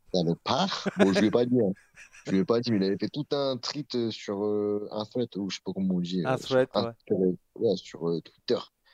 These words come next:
Speaker 2: Ouais.
Speaker 1: Et il m'avait spoilé les gros trucs. Je savais qu'il allait avoir trois Spider-Man, tout ça. Mais le reste, je savais pas.
Speaker 2: <laughs> Enzo.
Speaker 1: Oh là là,
Speaker 2: Ouais.
Speaker 1: ça a un beau
Speaker 2: Ah,
Speaker 1: coup de
Speaker 2: c'est,
Speaker 1: film.
Speaker 2: c'est Twitter, hein. Quand on est, euh, sur Twitter, on est
Speaker 1: Mmh.
Speaker 2: Ouais, ouais.
Speaker 1: Du
Speaker 2: Euh.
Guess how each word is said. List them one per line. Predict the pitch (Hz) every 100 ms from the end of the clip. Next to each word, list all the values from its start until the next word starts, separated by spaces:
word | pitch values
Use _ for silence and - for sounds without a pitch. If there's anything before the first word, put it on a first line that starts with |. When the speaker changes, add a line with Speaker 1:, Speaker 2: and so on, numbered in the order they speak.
| -
Speaker 2:
Ouais. | 113 110
Speaker 1:
Et | 98
il | 98
m'avait | 95 92 95
spoilé | - 104 101
les | 95 90
gros | 85 107
trucs. | 113 - 101
Je | 85
savais | 104 - 127 123 135 135 127
qu'il | -
allait | 101
avoir | 92 92 90
trois | - -
Spider-Man, | - - 87 - 92 90 92
tout | -
ça. | - 87 82 - - - _ -
Mais | 101
le | 101 107
reste, | 110 110 - -
je | -
savais | 90 - 95 107
pas. | 117 131 135 127 117 -
Speaker 2:
<laughs> | - - - - - - -
Enzo. | 101 98 110 131 139
Speaker 1:
Oh | 143 143 131 110 117
là | 120 113
là, | 113
Speaker 2:
Ouais. | 110
Speaker 1:
ça | 104 113
a |
un | 107
beau | 98 123
Speaker 2:
Ah, | 143 170
Speaker 1:
coup |
de | 123
Speaker 2:
c'est, | 165 156
Speaker 1:
film. | 131
Speaker 2:
c'est | 175
Twitter, | 175 185 180 175
hein. | 151 147 - - -
Quand | - 143 143
on | 139
est, | 147 143
euh, | 127 123 123
sur | - 135
Twitter, | - 135 160 160
on | 151 139
est | 135 131 113 -
Speaker 1:
Mmh. | 131 190 - _ -
Speaker 2:
Ouais, | 123 127
ouais. | 123 117 _ - - - 196
Speaker 1:
Du |
Speaker 2:
Euh. | 214